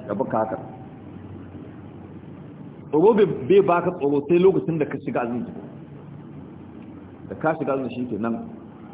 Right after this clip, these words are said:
Kuma za mu karanta nan gaba manzon Allah ya ce ɗan aljanna da an ba shi dama ya shiga aljanna ya kwaɗa, to ba a cewa ina gidanka,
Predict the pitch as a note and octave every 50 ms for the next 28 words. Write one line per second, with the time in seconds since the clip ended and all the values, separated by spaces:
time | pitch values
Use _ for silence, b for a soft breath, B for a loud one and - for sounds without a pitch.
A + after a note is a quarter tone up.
0 | - - - - - - - - - A#2+ A#2+ D3 E3 E3+ D3+ C3+ C#3+ C#3+ C#3 B2+
1 | C3 B2 B2 C3 C3 B2 A#2+ A#2+ A#2 A#2 A2 G#2+ B2 C3+ C3 C3+ C#3 C#3 B2+ B2
2 | B2 - B2 A#2 - D3 D#3+ C#3+ C#3 A#2+ A2 C#3 C3 B2+ A#2 G#2 - - - -
3 | - - - F2+ F#2+ A2+ - D3+ D#3+ D#3 D3 C3+ F3 E3+ C#3 - C#3+ C3+ C#3+ D3
4 | D3+ D3 - A#2+ A2 D3 A#2 A#2 A2+ A#2+ B2+ B2+ A#2 A2 A2 A2 - - B2 C3+
5 | C3 - C#3 - - - - - - - - - - - - - - - - -
6 | A#2+ G#2+ C3 D#3 C#3+ C#3 - - C#3 C3+ A#2+ A2+ A#2 A2+ A2+ A2+ A#2 A2+ - -
7 | -